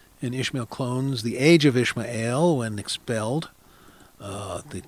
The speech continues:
one a couple of weeks ago was forty-two years old, and he left behind a suicide note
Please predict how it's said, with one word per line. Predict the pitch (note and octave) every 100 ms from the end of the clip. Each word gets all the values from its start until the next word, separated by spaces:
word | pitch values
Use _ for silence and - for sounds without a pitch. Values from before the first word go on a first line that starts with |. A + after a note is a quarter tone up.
| - - -
one | A#2+ A#2
a |
couple | - A2+
of | A#2
weeks | D#3+
ago | D#3 C3+
was | C3
forty-two | - G#3+ B3+ A3
years | G#3+ E3
old, | A#3+ B3 D2+ D2+ - -
and | C#3+ A#2
he |
left | A#2 E3+ -
behind | F3 C#3+ C#3
a | A2
suicide | - - C4+ - C#3 F#2 E2+
note | F#2 G2 -